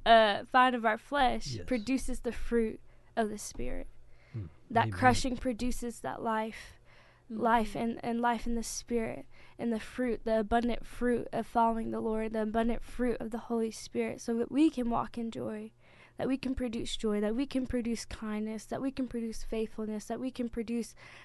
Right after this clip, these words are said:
Speaker 1: um, gentleness, that we can produce that.
Speaker 2: Yeah.
Speaker 1: And our, our lives being marked by those fruits.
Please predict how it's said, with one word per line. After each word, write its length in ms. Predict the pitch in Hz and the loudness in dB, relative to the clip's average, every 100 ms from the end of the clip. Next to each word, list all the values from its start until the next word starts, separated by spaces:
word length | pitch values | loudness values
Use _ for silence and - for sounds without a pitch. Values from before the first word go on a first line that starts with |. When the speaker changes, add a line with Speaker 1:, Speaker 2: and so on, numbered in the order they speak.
| - | -8
Speaker 1:
um, 340 | - 220 202 214 | -2 0 0 -4
gentleness, 600 | - 247 - 240 220 220 - | -2 0 0 -4 -2 -2 -2
that 180 | 247 | -4
we 100 | - | -4
can 200 | 247 254 | -4 -4
produce 540 | 240 240 196 247 262 - | -2 -2 0 2 2 0
that. 380 | - 185 - - - - | -4 -2 -4 -8 -14 -12
Speaker 2:
Yeah. 180 | 95 85 - - | -12 -12 -16 -2
Speaker 1:
And 100 | 233 | 4
our, 100 | 226 | 6
our 260 | - 233 240 | 8 8 8
lives 420 | 240 254 247 233 | 8 8 8 2
being 220 | 247 226 | 0 2
marked 460 | 220 226 240 - - | 4 4 2 -2 -6
by 160 | 226 226 | -4 -2
those 220 | 226 233 | -4 -6
fruits. 720 | - 240 - - - - | -8 -6 -6 -8 -14 -14